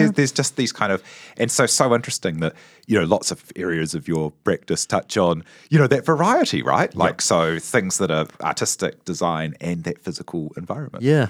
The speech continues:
Speaker 2: 'cause I think, you know, those, like, statues, you know, and public art, it's, again, that's an interesting place. With a lot of the public I've done, I've thought about how can we, uh, make the Māori stories more visible, you know, to kind of give them the same prominence.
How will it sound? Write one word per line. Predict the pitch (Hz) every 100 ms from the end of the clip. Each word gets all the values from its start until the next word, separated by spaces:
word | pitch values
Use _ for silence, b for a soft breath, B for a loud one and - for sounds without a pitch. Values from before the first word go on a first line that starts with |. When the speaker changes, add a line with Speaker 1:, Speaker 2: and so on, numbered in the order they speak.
| B B B
Speaker 2:
'cause | -
I | 143
think, | 143 196 170 - B B B _
you | 120
know, | 110
those, | 120 120 117 - -
like, | - 139
statues, | - 127 - 123 98 -
you | 87
know, | 80
and | 85
public | 87 85 80 80
art, | 78 78 - -
it's, | 76 - - B B B B -
again, | 92 92
that's | 90 -
an | 82
interesting | 87 85 - 82
place. | - 85 82
With | 87
a | 87
lot | 98
of | 95
the |
public | 90 90 85 87
I've | 87 92 -
done, | 76 76 80 -
I've | 78
thought | - - 80
about | 80 76 -
how | 85 80
can | - 80
we, | 76 73 73 B B B -
uh, | 78 76
make | 78 85
the | 80
Māori | 78 80 80
stories | - 82 80 98
more | 101 98
visible, | 104 113 120 120 120 B B -
you | 98
know, | 92
to | 95
kind | 101 95
of |
give | 104
them | 101
the | 98
same | - 92 87
prominence. | 95 90 87 71 - -